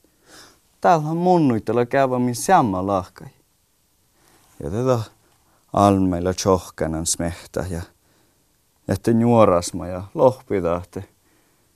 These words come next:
se on niin aikoisa pahttu no uo-, uouhi teihkä ja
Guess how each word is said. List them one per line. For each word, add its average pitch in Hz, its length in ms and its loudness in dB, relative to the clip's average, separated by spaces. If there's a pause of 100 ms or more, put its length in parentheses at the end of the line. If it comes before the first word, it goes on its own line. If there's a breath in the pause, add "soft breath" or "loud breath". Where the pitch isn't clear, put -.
(160)
se - 160 -8
on 110 100 -2
niin 120 180 0
aikoisa 101 460 -4
pahttu 87 540 -6
no 87 140 -10
uo-, 87 340 -8 (100)
uouhi 90 640 0
teihkä 82 400 -2
ja 80 140 -10